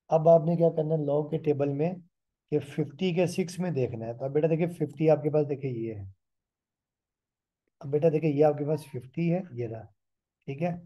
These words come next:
और देखिए, फिफ्टी का देखिए सिक्स,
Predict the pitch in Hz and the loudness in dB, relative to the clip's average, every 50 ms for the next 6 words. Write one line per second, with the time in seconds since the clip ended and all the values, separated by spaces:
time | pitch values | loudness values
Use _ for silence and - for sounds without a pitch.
0 | - _ _ _ _ _ _ _ _ _ _ _ _ - 143 135 139 156 151 165 | -20 _ _ _ _ _ _ _ _ _ _ _ _ -6 -4 -2 0 0 0 0
1 | 160 - 156 147 131 135 165 160 151 165 160 165 160 147 160 147 - - - 147 | -2 -2 -4 -6 -6 -4 -4 0 2 2 2 2 2 0 0 -2 -2 -4 -8 -8
2 | 131 135 - - - | -8 -8 -12 -18 -20